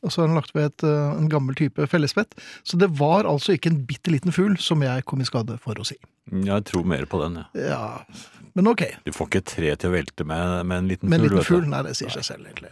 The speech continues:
Speaker 1: Ja. André,
Speaker 2: Eh,
Speaker 1: takk for det.
Speaker 2: ja. <laughs> Ehm, jeg, eh, var ute for en ganske overraskende liten episode i min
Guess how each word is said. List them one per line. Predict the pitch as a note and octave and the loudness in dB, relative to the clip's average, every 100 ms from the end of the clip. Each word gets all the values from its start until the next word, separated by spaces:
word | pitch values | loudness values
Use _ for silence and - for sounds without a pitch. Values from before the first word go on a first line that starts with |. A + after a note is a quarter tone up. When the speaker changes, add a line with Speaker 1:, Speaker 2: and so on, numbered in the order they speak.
| - - | -12 -10
Speaker 1:
Ja. | - - - | -10 -12 0
André, | G#3+ - G#3+ | 4 4 4
Speaker 2:
Eh, | G3+ F3 | 2 -2
Speaker 1:
takk | D#3 - | -4 -4
for | - | -10
det. | - - | -10 -2
Speaker 2:
ja. | B2 D#3 - - - - D#3 | 0 0 -2 -6 -6 -4 -2
<laughs> | - D#3+ - - - - - | -4 -8 -10 -10 -14 -14 0
Ehm, | C3 C#3 C#3+ D3 C#3+ A#2+ - _ _ _ _ - - | 4 6 6 6 2 0 -6 _ _ _ _ -20 0
jeg, | A2+ B2 E3 G3 | 4 4 4 4
eh, | F#3+ F#3 F3 E3 D#3+ D#3+ | 4 4 2 0 0 2
var | D#3 F3+ | 4 4
ute | C#3+ | 2
for | - G#2 | 0 2
en | D3+ | 0
ganske | C3+ D3 - C#3 | 0 0 2 2
overraskende | G#2 F2+ F#2+ - G2+ A#2 A#2+ A#2+ A2+ | 4 2 0 0 2 4 4 2 2
liten | A#2 - G2+ G#2 G#2 | 0 2 2 2 2
episode | A2 A#2 B2 E2 G#2+ - | 0 0 0 2 2 2
i | G#2 A2+ C#3 | 2 4 4
min | A2+ A#2+ C3 | 4 6 4